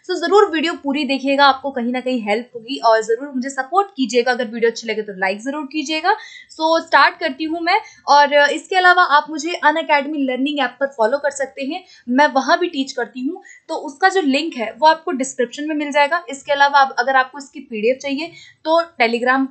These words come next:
group है, अ, description box में जाइए और ज्वाइन कर लीजिए Telegram group, जिसको भी करना है आपको। तो start करते हैं हम अपनी video को ज़्यादा देर ना करते हुए।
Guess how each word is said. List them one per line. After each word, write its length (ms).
group 320
है, 240
अ, 140
description 540
box 240
में 140
जाइए 280
और 400
ज्वाइन 240
कर 120
लीजिए 260
Telegram 460
group, 180
जिसको 240
भी 100
करना 300
है 160
आपको। 380
तो 300
start 360
करते 280
हैं 80
हम 40
अपनी 180
video 260
को 100
ज़्यादा 240
देर 180
ना 160
करते 280
हुए। 200